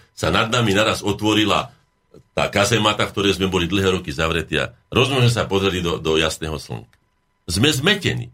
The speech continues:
Sme z mnohých vecí zmetení, dokonca mi to hovoril aj Van der Stuhl, vysoký komisár, keď sme spolu rokovali na tému menšín a tak ďalej, e, z Európskej únie, vtedajší vysoký komisár.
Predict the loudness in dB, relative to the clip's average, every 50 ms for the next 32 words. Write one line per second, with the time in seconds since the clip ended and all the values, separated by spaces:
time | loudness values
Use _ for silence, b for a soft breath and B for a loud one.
0 | _ _ _ -8 -6 0 2 2 2 2 2 2 2 2 2 2 0 -2 2 0
1 | 0 0 0 -2 -2 0 2 0 0 2 2 0 2 2 2 2 0 0 0 2
2 | 2 2 0 0 0 0 0 0 2 2 2 2 2 2 2 2 2 0 0 2
3 | 0 -2 -2 -4 -4 -2 -2 -2 -2 B B B B -2 -2 -2 -2 -2 -2 -2
4 | 0 0 0 0 0 0 0 0 0 0 0 -4 B B B B _ _ -4 -4
5 | -2 -2 -2 -4 -2 -2 0 2 2 2 2 0 0 -2 0 0 0 0 0 -2
6 | -2 -2 -2 -2 -2 -2 0 0 0 -2 -2 -2 -4 -4 -4 -2 -4 -4 -2 0
7 | 0 2 2 2 0 -2 -4 B B B _ -8 -4 -4 -4 -4 -4 -6 -8 -10
8 | -10 -6 -4 0 0 0 0 -2 -4 -4 -2 0 0 2 0 0 0 2 2 2
9 | 2 2 0 0 -4 -6 -6 -6 -6 -8 -8 -8 -10 -8 -6 -4 -4 -4 -4 -4
10 | -4 -6 -6